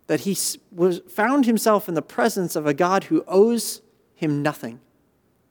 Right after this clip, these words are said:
and yet was graciously willing to give him everything. He saw that he was in the presence of, of the divine, of, of, of the holy God who, when looking, when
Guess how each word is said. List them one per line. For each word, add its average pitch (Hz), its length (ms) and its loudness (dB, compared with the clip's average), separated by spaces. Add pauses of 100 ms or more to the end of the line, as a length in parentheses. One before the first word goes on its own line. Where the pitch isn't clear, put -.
(800)
and 156 140 -2
yet 170 120 4
was 156 180 0
graciously 170 640 0
willing 143 320 0
to 120 100 -8
give 120 240 -2
him 110 120 -12
everything. - 440 -14 (2750)
He - 80 -2
saw 247 300 4
that 214 140 6
he 208 100 4
was 190 160 6
in 214 60 0
the 185 80 2
presence 202 480 -2
of, 160 200 2 (280)
of 175 160 -2
the 190 100 8
divine, 170 680 2
of, 151 160 2
of, 175 320 2 (240)
of 185 220 2
the 196 100 4
holy 262 540 6
God 196 480 4
who, 180 220 8
when 196 240 6
looking, 220 380 4
when 190 280 2